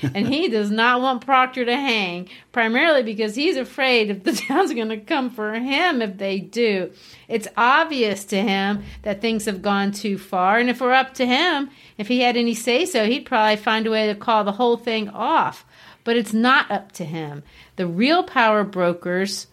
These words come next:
Speaker 2: are the judges. And the crisis is with Danforth because he is, in this play, the man with the power. Danforth has to decide if he's gonna hang Proctor. The power is in his hands.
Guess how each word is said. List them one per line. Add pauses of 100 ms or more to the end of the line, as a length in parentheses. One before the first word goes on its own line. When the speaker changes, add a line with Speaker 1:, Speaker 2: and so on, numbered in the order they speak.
(140)
Speaker 2:
are
the
judges.
And
the
crisis
is
with
Danforth
because
he
is,
in
this
play, (320)
the
man
with
the
power. (140)
Danforth
has
to
decide
if
he's
gonna
hang
Proctor. (280)
The
power
is
in
his
hands.